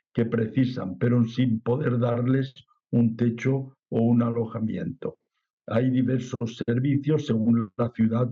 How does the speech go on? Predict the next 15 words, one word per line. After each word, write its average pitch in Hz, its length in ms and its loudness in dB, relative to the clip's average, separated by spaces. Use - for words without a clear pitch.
en 113 180 4
la 110 200 0
que 107 180 -2
se 101 200 -4
está. - 440 -8
Por - 180 -2
ejemplo, 110 420 2
en 120 100 2
Rabat, 120 500 -4
eh, 110 120 2
no 117 360 4
hay, 117 260 0
eh, 107 260 -2
diríamos, 110 840 2
alojamiento, 147 920 0